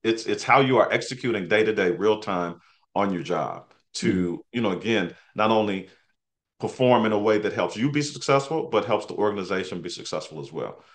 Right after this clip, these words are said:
Speaker 1: So that's what I mean, David, when I talk
Speaker 2: Mm-hmm.
Speaker 1: about performance. Did, did that answer your question?
Speaker 2: Yeah, absolutely. Yeah. And I just want to make sure, 'cause I interrupted you previously on answering the question, "What are we doing when we measure impact?" And you'd said it's performance, performance, performance.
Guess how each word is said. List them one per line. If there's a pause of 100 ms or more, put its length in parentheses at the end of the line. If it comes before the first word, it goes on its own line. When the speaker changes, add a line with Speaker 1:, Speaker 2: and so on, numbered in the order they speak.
(260)
Speaker 1:
So (200)
that's
what
I
mean,
David,
when
I
talk
Speaker 2:
Mm-hmm.
Speaker 1:
about
performance.
Did,
did
that
answer
your
question? (300)
Speaker 2:
Yeah,
absolutely.
Yeah.
And
I
just
want
to
make
sure,
'cause
I
interrupted
you
previously (200)
on
answering
the
question,
"What
are
we
doing
when
we
measure
impact?"
And
you'd
said
it's
performance,
performance,
performance.